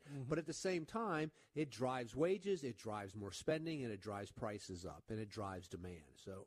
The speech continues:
Speaker 2: <clears throat> the Fed is still trying to figure out how to get this thing back down. And then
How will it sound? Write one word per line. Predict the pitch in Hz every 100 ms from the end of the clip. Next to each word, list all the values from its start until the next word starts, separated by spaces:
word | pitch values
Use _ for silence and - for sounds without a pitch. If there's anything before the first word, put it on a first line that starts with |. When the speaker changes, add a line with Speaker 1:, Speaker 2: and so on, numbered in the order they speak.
| -
Speaker 2:
<clears throat> | - 139 - _ _ _ _ - -
the | 131
Fed | - 143 135
is | 113
still | - 151
trying | 147 156 147
to | 131
figure | - 139 127
out | 127 110
how | 113 131
to |
get | 143 147
this | 151 -
thing | 147 135
back | 139 127
down. | 151 165 156
And | 135
then | 139